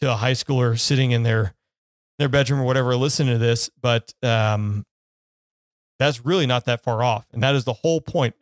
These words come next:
So everything you do should be geared towards the bigger picture, I think, of what, what am I doing today that is gonna be impactful five years, ten years down from the road?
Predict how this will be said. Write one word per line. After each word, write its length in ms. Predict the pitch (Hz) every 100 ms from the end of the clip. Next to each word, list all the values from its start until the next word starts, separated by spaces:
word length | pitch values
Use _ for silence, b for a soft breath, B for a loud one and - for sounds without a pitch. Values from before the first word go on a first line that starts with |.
| -
So 240 | - 123 -
everything 540 | 170 180 - 170 156
you 180 | 147 160
do 480 | 127 165 131 113 107 _ _ _ _
should 160 | -
be 80 | 135
geared 340 | 117 123 135 127
towards 360 | 131 127 113
the 120 | -
bigger 320 | 101 131 127 123
picture, 480 | - 131 - 110
I 140 | 110 110
think, 400 | - 107 107 - _ _ _ _
of 300 | 120 110 104 _ _ _
what, 220 | - 156 - _ _
what 140 | 147
am 80 | 185
I 100 | 170
doing 260 | 139 147 123
today 500 | 113 127 117 110 113 -
that 100 | 123
is 160 | 123
gonna 220 | 107 120 110
be 260 | 120 117
impactful 560 | 127 110 123 123 - 117
five 260 | - 120 117
years, 200 | 113 110
ten 180 | - 123
years 200 | 113 -
down 180 | 123
from 120 | 113 113
the 60 |
road? 300 | 113 117 113